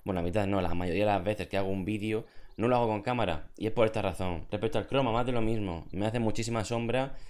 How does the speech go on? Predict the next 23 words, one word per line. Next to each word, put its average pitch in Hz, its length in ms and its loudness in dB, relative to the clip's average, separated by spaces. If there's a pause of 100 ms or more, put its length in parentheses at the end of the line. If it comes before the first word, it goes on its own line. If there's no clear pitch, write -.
(140)
y - 80 -2
el 101 100 0
croma 117 200 2
no 117 80 4
se 107 100 0
ve 104 100 2
bien, 98 360 0 (280)
¿vale? 90 460 -2
Entonces, 104 360 -4 (160)
por 90 120 4
eso 104 120 0
no, 104 420 4
no 101 160 2
suelo 104 240 2
grabar 95 360 4
ni 90 200 -2
con 90 160 -4
croma, 117 340 0
ni 95 360 -2
sin 87 160 -8
cámara, 117 260 0
ni 107 100 -2
nada. 95 180 -2